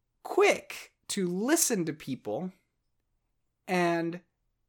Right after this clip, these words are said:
if we listen to people, it would defuse a lot of those abusive, those harmful situations. So that's probably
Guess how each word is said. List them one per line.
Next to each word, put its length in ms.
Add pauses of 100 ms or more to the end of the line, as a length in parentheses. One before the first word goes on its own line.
if 200
we 140
listen 360
to 60
people, 500
it 120
would 240
defuse 720
a 60
lot 500
of 460 (380)
those 540
abusive, 760
those 240
harmful 500
situations. 1040 (420)
So 440 (580)
that's 340 (200)
probably 760